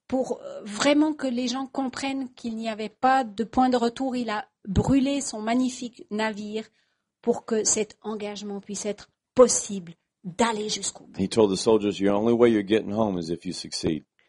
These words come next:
Speaker 1: La seule façon, il a dit, que vous rentrez à la maison, c'est que si on a du succès.
Speaker 2: We're gonna pick this back up next week.
Speaker 1: On va continuer la semaine
Speaker 2: But if you
Speaker 1: prochaine.
Speaker 2: just stand up with me.
Speaker 1: Mais on va se mettre debout ensemble.
Speaker 2: And if you just pray this prayer with me right now.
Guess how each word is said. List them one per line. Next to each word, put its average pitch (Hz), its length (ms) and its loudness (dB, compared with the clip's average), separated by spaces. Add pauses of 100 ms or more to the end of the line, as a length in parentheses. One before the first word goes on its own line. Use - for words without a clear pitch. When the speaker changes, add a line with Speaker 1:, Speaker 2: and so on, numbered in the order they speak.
(300)
Speaker 1:
La 202 120 -2
seule 262 240 -2
façon, 262 440 0
il 240 140 0
a 220 80 0
dit, 247 320 -2
que - 100 -4
vous 208 280 -2
rentrez 240 360 -2
à 226 40 2
la 226 100 -2
maison, 226 380 -6
c'est 202 220 -8
que - 60 -18
si - 220 -8
on 196 180 -4
a 196 140 -2
du 196 140 -12
succès. - 520 -10 (220)
Speaker 2:
We're 139 120 12
gonna 160 160 10
pick 151 180 4
this 143 120 4
back 120 220 6
up - 100 4
next 104 220 0
week. 90 320 0 (180)
Speaker 1:
On 226 100 2
va 240 120 2
continuer 277 480 4
la 277 100 4
semaine 277 200 -2
Speaker 2:
But 135 140 8
if 143 100 4
you 180 60 8
Speaker 1:
prochaine. - 60 4
Speaker 2:
just 139 140 6
stand 127 240 4
up 123 100 2
with 127 140 0
me. 139 140 0
Speaker 1:
Mais 247 100 -2
on 254 60 0
va 254 100 2
se 247 80 -4
mettre 269 160 2
debout 254 240 0
ensemble. 226 480 0
Speaker 2:
And 240 60 6
if 233 100 -2
you 190 100 2
just 160 220 2
pray 147 240 6
this 120 140 -4
prayer 131 240 6
with 123 160 0
me 123 80 2
right 123 200 4
now. 123 260 0